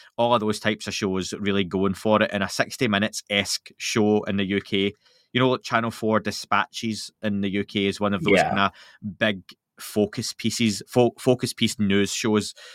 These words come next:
Speaker 1: Um, and for me, something like that on, you know,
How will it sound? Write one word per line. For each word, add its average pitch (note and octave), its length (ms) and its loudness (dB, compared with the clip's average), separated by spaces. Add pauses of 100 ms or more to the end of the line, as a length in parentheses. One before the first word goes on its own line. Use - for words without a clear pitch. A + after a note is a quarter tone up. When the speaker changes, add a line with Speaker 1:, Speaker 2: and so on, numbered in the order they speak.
(180)
Speaker 1:
Um, F#2+ 520 0 (460)
and G2+ 420 0
for G#2 220 2
me, G#2+ 440 4 (240)
something B2+ 400 0
like F2+ 180 -2
that G2 280 2 (440)
on, G2+ 260 2
you F#2+ 100 0
know, F#2+ 280 0